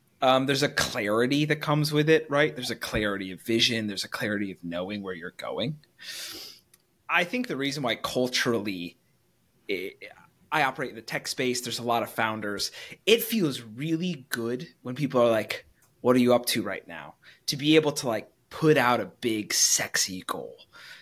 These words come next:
To be like, "Yeah, this year we're trying to hit," it feels so good to be like, "five million in A R R."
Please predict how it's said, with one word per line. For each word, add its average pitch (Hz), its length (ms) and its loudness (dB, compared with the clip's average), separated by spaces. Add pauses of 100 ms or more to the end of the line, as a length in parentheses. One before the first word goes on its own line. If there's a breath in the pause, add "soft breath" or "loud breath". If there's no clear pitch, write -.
(160 loud breath)
To 117 80 -2
be 113 220 -2
like, 95 320 -6
"Yeah, 113 180 -4
this 160 300 4
year 151 120 4
we're 123 140 0
trying 131 320 0
to 120 80 -2
hit," 127 300 -2
it 120 80 -8
feels 127 260 0
so 151 180 6
good 151 140 2
to 135 60 -4
be 120 100 -2
like, - 160 -10
"five 143 560 2
million 107 640 -4
in 82 120 -10
A 85 140 -6
R 87 280 -2
R." - 280 -10